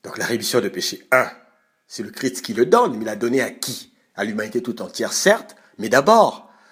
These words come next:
il l'a donné au Père qui était là, parce que c'est lui qui a commis le péché. Donc on lui ôte le péché. Une fois qu'il est propre, eh ben, c'est lui qu'on a envoyé. Va maintenant chercher tes enfants. Et lui aussi, il se donne.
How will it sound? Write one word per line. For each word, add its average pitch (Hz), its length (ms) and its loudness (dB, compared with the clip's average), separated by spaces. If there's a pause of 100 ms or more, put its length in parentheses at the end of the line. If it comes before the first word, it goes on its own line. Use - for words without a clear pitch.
(200)
il 110 120 -6
l'a 107 120 2
donné 117 400 2
au 160 120 6
Père 151 800 0
qui - 100 -10
était 101 220 -10
là, 85 180 -16 (120)
parce 104 140 -12
que 147 80 -8
c'est - 180 -4
lui 156 180 0
qui 131 100 0
a 110 60 2
commis 107 240 -6
le 92 120 -8
péché. - 360 -18 (760)
Donc - 160 -12
on 101 80 -6
lui 127 240 -4
ôte - 240 4
le 208 140 -8
péché. - 440 -16
Une 147 120 -6
fois - 180 -8
qu'il 156 160 -8
est 135 60 -4
propre, - 440 -4 (400)
eh - 40 -10
ben, 117 100 -2
c'est 175 140 6
lui 339 120 4
qu'on 196 160 6
a 185 60 6
envoyé. 202 320 2 (200)
Va 156 200 2
maintenant 147 220 0
chercher 127 320 -4
tes 147 160 0
enfants. 185 340 -4 (100)
Et 123 80 4
lui 165 120 0
aussi, 180 220 0
il 156 60 -4
se - 140 0
donne. 131 560 4